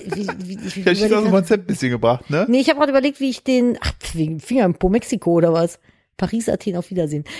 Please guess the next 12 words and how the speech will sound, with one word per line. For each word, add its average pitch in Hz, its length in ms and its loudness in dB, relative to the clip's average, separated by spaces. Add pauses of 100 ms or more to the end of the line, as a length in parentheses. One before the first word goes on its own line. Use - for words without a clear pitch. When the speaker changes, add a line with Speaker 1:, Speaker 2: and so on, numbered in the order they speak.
Speaker 2:
Richtig, 147 120 0
Speaker 1:
Ich - 100 0
hab 147 60 6
Speaker 2:
Hauptsache 131 320 2
Mailand. 110 540 0 (140)
Speaker 1:
Richtig. 165 420 -14 (580)
Ähm, 196 960 2 (240)
der 202 440 0
war 247 240 2
ein 226 260 2
junger 247 280 0
Mann, 190 360 -2